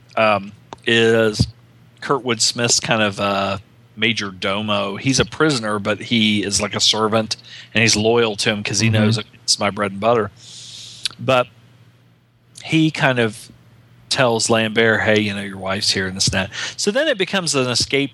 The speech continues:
Speaker 1: movie, too. So you have a lot of, you have several different genres going on here. Uh, you have the prison genre, which, uh, prison genre and escape genre are pretty much the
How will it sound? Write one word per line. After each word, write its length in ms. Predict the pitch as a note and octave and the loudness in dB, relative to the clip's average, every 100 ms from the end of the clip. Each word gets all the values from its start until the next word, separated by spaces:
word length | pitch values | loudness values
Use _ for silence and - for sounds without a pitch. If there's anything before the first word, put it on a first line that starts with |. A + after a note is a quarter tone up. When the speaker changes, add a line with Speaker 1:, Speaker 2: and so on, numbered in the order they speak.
| - | -10
Speaker 1:
movie, 480 | G#2 G2 F#2 F#2 G#2+ - - - - - | -12 -12 -12 -14 -16 -20 -20 -20 -14 -6
too. 340 | E3+ B2+ G#2 | -2 0 0
So 180 | - C#4+ | -4 -4
you 140 | D#4+ | -2
have 120 | D#4+ | -2
a 40 | A3+ | 0
lot 200 | F3+ D3+ | 0 -2
of, 140 | E3 | -4
you 60 | D#4+ | -4
have 100 | E4+ | -2
several 300 | - A#3 D3 | -2 -2 -2
different 360 | C3+ - G2 F#2 | -4 -4 -4 -4
genres 540 | G2+ G2+ G2 F#2+ F#2+ | -2 -4 -6 -4 -4
going 240 | G2 F#2+ F#2 | -4 -8 -6
on 140 | F#2+ | -8
here. 280 | F#2+ F#2 F2+ - - - - | -6 -4 -6 -8 -14 -14 -2
Uh, 320 | G#2+ G#2 G2+ | 2 2 2
you 140 | G#2+ A#2+ | -2 0
have 300 | A#2 G#2 G#2 | 2 0 0
the 300 | G#2+ G2+ G2 - _ _ - | -2 -2 -6 -16 _ _ -4
prison 300 | E3 D#3 D#3 | 0 0 0
genre, 600 | - G#2+ G#2+ G2+ G2+ G2+ - - _ _ | 0 0 -2 -4 -8 -10 -16 -20 _ _
which, 380 | B2+ B2 - - - - | -2 0 -2 -4 -12 -8
uh, 80 | E3+ - | -8 -4
prison 320 | D#4 D4+ A3+ | 0 0 2
genre 420 | D3+ E3 D#3 D3+ | 2 4 4 2
and 160 | C3+ A#2+ | 2 2
escape 380 | A2+ - A#2 G#2+ | 2 2 2 2
genre 400 | - G2+ G2+ G2 | -2 -4 -6 -8
are 40 | F#2+ | -10
pretty 220 | - G2 | -12 -12
much 180 | F#2+ | -8
the 60 | - | -4